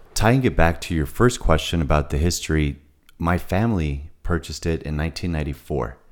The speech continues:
after it had been abandoned for two years. Because it was abandoned,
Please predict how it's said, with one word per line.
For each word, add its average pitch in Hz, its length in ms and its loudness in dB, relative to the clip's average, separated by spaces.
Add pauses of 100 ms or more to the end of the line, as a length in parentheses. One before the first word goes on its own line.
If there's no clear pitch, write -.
(420)
after 87 240 0
it 90 40 -2
had 80 100 -6
been 78 140 -4
abandoned 73 480 -4
for 76 160 -10
two - 240 -4
years. 67 540 -2 (920)
Because 110 360 6
it 110 60 0
was 107 160 4
abandoned, 107 580 2